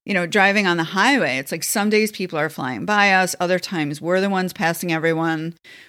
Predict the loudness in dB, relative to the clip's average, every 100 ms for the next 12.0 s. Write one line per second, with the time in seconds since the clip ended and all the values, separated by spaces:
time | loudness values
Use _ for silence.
0 | -8 -4 -4 -2 0 2 2 2 2 2
1 | -2 -2 -4 -2 0 0 -2 -4 -4 -4
2 | -4 -8 -4 -4 -4 -10 -10 -6 -2 -2
3 | -2 -2 0 0 0 0 -4 -12 -20 -20
4 | -20 _ -2 2 4 4 2 0 0 2
5 | 2 4 4 4 2 0 -2 -8 -4 -2
6 | 0 0 2 2 2 -6 -4 -4 -4 -2
7 | -2 -4 -2 0 2 2 2 4 4 2
8 | -2 -2 -2 -2 -4 -6 -8 -8 -2 2
9 | 2 2 0 -4 -8 _ _ _ _ -2
10 | 2 4 2 -2 -4 -2 0 0 0 2
11 | 2 2 4 2 2 -4 -8 -8 -10 -12